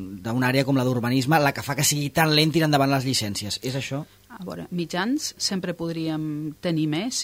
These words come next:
Speaker 2: i sempre podríem anar, anar més ràpid. A més, estem treballant per aconseguir tenir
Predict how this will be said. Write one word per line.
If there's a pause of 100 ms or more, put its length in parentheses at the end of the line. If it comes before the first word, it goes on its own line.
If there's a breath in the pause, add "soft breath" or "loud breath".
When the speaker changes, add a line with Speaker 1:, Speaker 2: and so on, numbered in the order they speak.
Speaker 2:
i
sempre
podríem
anar, (100)
anar
més
ràpid.
A
més,
estem
treballant
per
aconseguir
tenir